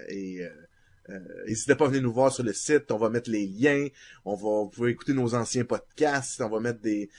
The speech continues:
euh, des nouvelles. Euh, vous allez tout pouvoir vous amuser. Puis, il va y avoir plein d'autres liens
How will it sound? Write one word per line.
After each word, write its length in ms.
euh, 200
des 160
nouvelles. 720
Euh, 320
vous 100
allez 80
tout 100
pouvoir 260
vous 260
amuser. 340
Puis, 100
il 40
va 60
y 20
avoir 180
plein 380
d'autres 360
liens 300